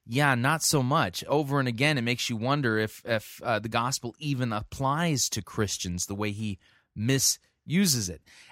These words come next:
And then we've got this other problem. This other problem is, is that Rick Warren says that they're gonna launch a, that they're going to launch a six-week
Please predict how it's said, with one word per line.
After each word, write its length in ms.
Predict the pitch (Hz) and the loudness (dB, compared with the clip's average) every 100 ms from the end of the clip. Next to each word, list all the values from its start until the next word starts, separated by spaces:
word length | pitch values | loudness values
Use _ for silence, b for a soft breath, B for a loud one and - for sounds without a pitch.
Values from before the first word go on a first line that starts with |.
| - | 0
And 140 | 185 | 2
then 100 | 311 | 4
we've 140 | 349 180 | 2 2
got 240 | 170 165 | 4 4
this 200 | 139 - - | 2 -2 2
other 280 | 147 139 120 | 2 4 0
problem. 600 | - 123 101 85 82 73 | -2 -2 -2 -2 -12 -14
This 240 | 117 139 - | -2 0 4
other 220 | 202 277 | 2 2
problem 480 | - 147 123 123 123 | -2 2 2 2 0
is, 180 | 127 - | 0 2
is 180 | 135 | 2
that 280 | - 135 - b b b | 4 2 2 b b b
Rick 320 | 127 156 220 - | 0 2 2 0
Warren 680 | 147 185 226 202 131 127 - | -4 2 4 4 4 2 -2
says 540 | - - - 170 139 - | 2 4 6 6 6 2
that 160 | 147 | 2
they're 120 | 147 | 2
gonna 260 | 147 151 139 120 | 2 2 0 -2
launch 400 | 143 165 180 175 | 2 4 4 2
a, 560 | - - - - - - _ _ - - - | -2 -2 -2 -2 -4 -6 _ _ -20 -10 -4
that 140 | 156 | 0
they're 100 | 180 | 2
going 180 | 170 175 | 4 4
to 60 | |
launch 340 | 160 170 175 160 | 4 4 4 4
a 60 | |
six-week 1080 | 131 - - 240 - - 165 196 190 165 - | 6 6 6 4 4 0 2 2 2 0 -8